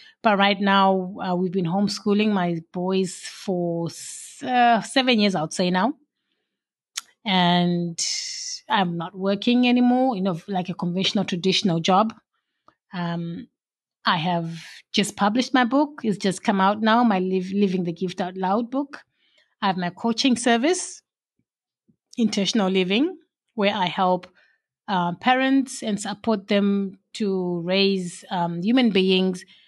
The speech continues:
who know and appreciate and value their unique genius and know how to leverage it. This is based on my experience with what I've designed and created for my children.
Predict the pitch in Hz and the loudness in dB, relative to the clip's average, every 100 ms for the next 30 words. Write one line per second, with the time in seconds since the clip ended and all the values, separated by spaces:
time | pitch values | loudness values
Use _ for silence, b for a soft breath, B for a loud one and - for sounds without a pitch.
0 | b b _ - 220 185 180 190 240 302 | b b _ 0 2 4 4 4 4 0
1 | 294 220 185 175 - 208 - 220 214 185 | -2 -2 -2 -2 -2 -2 2 0 2 -2
2 | 165 160 175 190 208 208 202 196 180 170 | -2 0 2 2 0 2 2 2 0 -2
3 | 185 - 185 180 185 254 254 - - 185 | -4 -4 -2 0 0 0 -2 -12 -6 -2
4 | 180 185 160 170 180 175 185 170 165 165 | 0 0 0 -2 -2 -4 -4 -6 -8 -8
5 | 170 _ _ _ _ _ _ _ _ _ | -10 _ _ _ _ _ _ _ _ _
6 | - 175 214 220 165 190 190 185 175 196 | -6 -2 2 0 0 2 2 0 -2 2
7 | 196 180 - 202 180 175 180 196 180 175 | 0 -2 -4 -2 0 -2 0 2 4 4
8 | 170 170 _ _ _ _ _ 196 165 180 | 2 -4 _ _ _ _ _ -2 2 4
9 | 180 180 175 156 180 170 170 - 160 156 | 4 2 0 -2 -4 -4 -4 -8 -10 -4
10 | - 165 170 165 | -4 -4 -8 -12